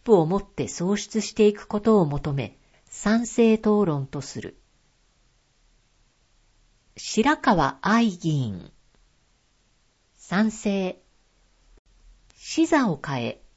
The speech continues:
多角的な視点から柔軟かつ丁寧な行政運営を心がけよ。ペットと共に避難する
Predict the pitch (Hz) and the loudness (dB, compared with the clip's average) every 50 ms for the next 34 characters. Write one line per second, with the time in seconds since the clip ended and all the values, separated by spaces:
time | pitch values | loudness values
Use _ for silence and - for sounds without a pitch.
0 | _ _ _ - 151 - - 269 277 277 - - 262 262 262 247 240 240 233 - | _ _ _ -8 -6 -2 -2 -2 -2 -4 -4 -6 -6 -4 -4 -4 -4 -2 -4 -4
1 | - - - 214 202 196 190 - - 180 175 170 170 - - _ _ _ _ _ | -8 -4 -2 -2 -2 -2 -2 -2 -2 0 0 -2 -2 -4 -10 _ _ _ _ _
2 | _ _ - - 170 202 233 247 240 240 233 226 226 220 214 - _ _ _ _ | _ _ -6 -2 0 2 2 2 0 0 0 0 -2 -4 -6 -10 _ _ _ _
3 | _ _ - 220 214 - - 135 120 - _ - 285 302 320 330 311 302 254 214 | _ _ -6 -6 -6 -4 -6 -10 -10 -10 _ -4 -2 -2 0 0 0 0 2 2
4 | 185 165 147 139 135 135 170 175 196 220 220 - 247 233 226 220 220 220 220 220 | 2 2 0 -2 -2 0 0 2 2 2 0 0 0 2 2 2 2 2 0 0
5 | 220 202 170 156 143 135 127 120 120 113 - - - - - - 202 202 208 196 | 0 0 0 0 -2 -2 -2 -2 -4 -6 -6 -12 -16 -16 -8 -4 -2 0 0 0
6 | 185 196 175 - - 175 156 123 - - _ _ _ _ _ _ _ _ _ _ | -2 -4 -6 -4 -4 -4 -4 -4 -6 -8 _ _ _ _ _ _ _ _ _ _
7 | _ _ _ _ _ _ _ _ _ _ _ _ _ _ _ _ _ _ _ _ | _ _ _ _ _ _ _ _ _ _ _ _ _ _ _ _ _ _ _ _
8 | _ _ _ _ _ _ _ - - - 330 339 339 - _ - 190 - 147 131 | _ _ _ _ _ _ _ -12 -6 -4 -4 -4 -4 -6 _ -4 -4 -4 -4 -6
9 | 135 151 160 175 202 208 220 214 - - 214 202 196 175 160 160 - 143 135 135 | -6 -6 -2 -2 -2 -2 -2 -4 -4 -2 0 2 2 2 0 -2 -4 -4 -2 -2
10 | 135 135 - | -4 -4 -8